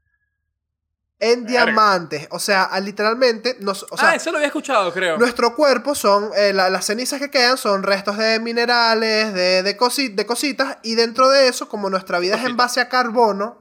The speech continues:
Speaker 1: hay carbón. Entonces lo que se hace es extraer el carbono de esas cenizas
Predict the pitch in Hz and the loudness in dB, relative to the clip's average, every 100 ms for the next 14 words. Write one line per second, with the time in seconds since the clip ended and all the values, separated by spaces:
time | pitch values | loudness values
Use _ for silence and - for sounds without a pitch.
0 | _ 160 165 165 156 165 214 143 - _ | _ -6 -4 -4 -4 0 0 -2 -14 _
1 | - _ 180 190 190 233 240 240 247 240 | -20 _ -6 -6 -6 -6 -4 -4 -2 0
2 | 233 208 202 208 - 214 220 233 233 220 | 0 -4 -4 -8 -6 -2 0 0 -2 -2
3 | 214 240 226 175 160 190 190 226 247 262 | 2 4 4 0 -2 -4 -2 -4 -4 -2
4 | 262 226 277 | -6 -6 -8